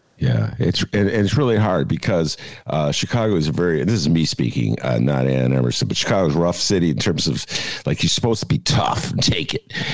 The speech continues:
And, uh, so, like, I think of, of Tom Tunney's response, uh, for instance, Alderman Tom Tunney, Alderman of the forty-fourth Ward. I got issues with one,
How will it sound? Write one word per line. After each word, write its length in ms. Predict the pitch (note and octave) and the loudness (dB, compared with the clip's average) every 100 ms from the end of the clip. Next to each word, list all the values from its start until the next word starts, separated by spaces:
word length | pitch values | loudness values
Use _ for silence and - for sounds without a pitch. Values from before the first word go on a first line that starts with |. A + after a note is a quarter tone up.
| - - | -6 -4
And, 460 | D2 C#2 C2+ B1 B1+ | 0 2 2 2 2
uh, 540 | B1 B1 A#1+ A1 - - - - - | 2 0 0 0 -2 -6 -20 -12 -4
so, 480 | - F2+ D#2 B1 - - - - - | 0 2 2 0 -4 -12 -20 -10 -2
like, 140 | G2+ | 2
I 100 | B2 | 2
think 220 | C#3 E3 B2 | 2 0 0
of, 360 | D#2+ - E2 | -2 -2 -2
of 300 | F2 E2 C2 | 0 0 0
Tom 240 | - E2+ D#2+ | 0 0 0
Tunney's 360 | - D2+ C2 | 0 0 0
response, 600 | B1+ - - G1+ - - - | -2 -4 -4 -4 -6 -10 -8
uh, 160 | - - | -4 -4
for 220 | - - | -4 -6
instance, 400 | - - - - | -6 -10 -12 -8
Alderman 320 | - G1+ G1+ | -4 -2 -2
Tom 240 | - G1+ G1+ | -2 -2 -2
Tunney, 280 | - G1+ | -2 0
Alderman 240 | G1+ G1+ - | 0 2 0
of 100 | - | -2
the 40 | |
forty-fourth 560 | - G2 G2+ - - - | -2 -2 -2 0 -2 -2
Ward. 220 | F2+ F2 | -4 0
I 100 | A2+ | 0
got 140 | G#2 | 2
issues 320 | D2+ - A2+ - | 2 2 0 -2
with 180 | - | -2
one, 160 | A1+ A1+ | -2 -2